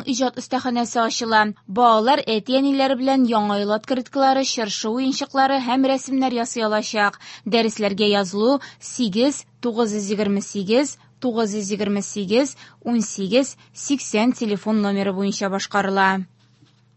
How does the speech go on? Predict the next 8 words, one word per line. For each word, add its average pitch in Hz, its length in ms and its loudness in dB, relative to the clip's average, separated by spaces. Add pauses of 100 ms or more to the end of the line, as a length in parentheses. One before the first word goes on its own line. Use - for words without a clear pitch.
(240)
Бүген 285 440 0
Ак 240 200 4
Барс 226 320 0
хоккейчылары 233 800 -2
Трактор 262 500 0
командасы 233 560 -2
белән 226 320 -2
уйный. 214 360 -2